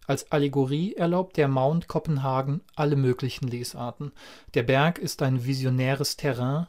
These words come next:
auf dem Mensch und Natur kohabitieren können. Es ist ein Schattenland, in dem das Irrationale zutage tritt.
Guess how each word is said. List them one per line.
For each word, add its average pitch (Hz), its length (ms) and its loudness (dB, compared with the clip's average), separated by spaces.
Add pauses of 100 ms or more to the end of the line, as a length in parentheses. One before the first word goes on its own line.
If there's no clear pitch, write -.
auf 135 120 -8
dem 135 200 2
Mensch 143 360 -2
und 139 160 -4
Natur 147 400 -4
kohabitieren 143 800 0
können. 127 320 -2 (320)
Es - 100 -6
ist 160 140 -2
ein 139 160 2
Schattenland, 127 680 0
in 135 100 -4
dem 127 120 -2
das 123 240 -6
Irrationale 135 800 0
zutage 127 500 -4
tritt. - 320 -10